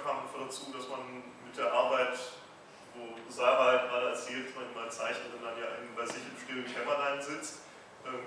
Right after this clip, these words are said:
ich sitze zwar auch erstmal im stillen Kämmerlein und entwickle meine Geschichte, aber anschließend hole ich mir meine Darsteller und den Fotografen zusammen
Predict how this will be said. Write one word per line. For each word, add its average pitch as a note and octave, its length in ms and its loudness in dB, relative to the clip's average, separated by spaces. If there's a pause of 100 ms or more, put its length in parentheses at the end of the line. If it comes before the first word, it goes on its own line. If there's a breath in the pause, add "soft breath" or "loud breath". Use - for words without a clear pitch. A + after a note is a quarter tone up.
ich C3 80 -6
sitze - 340 -6
zwar - 220 2
auch - 240 2
erstmal C#3+ 400 2
im - 80 -4
stillen C#3 320 -4
Kämmerlein B2+ 480 -2
und B2 100 -6
entwickle B2+ 300 -8
meine A#2+ 240 -2
Geschichte, A#2+ 480 -8
aber D#3 320 0
anschließend D3 640 -6 (480)
hole C#3 160 -2
ich C3+ 80 -8
mir C3 80 -4
meine B2 240 -2
Darsteller A#2+ 480 4
und - 80 -4
den - 160 -10
Fotografen - 480 -2
zusammen - 400 -2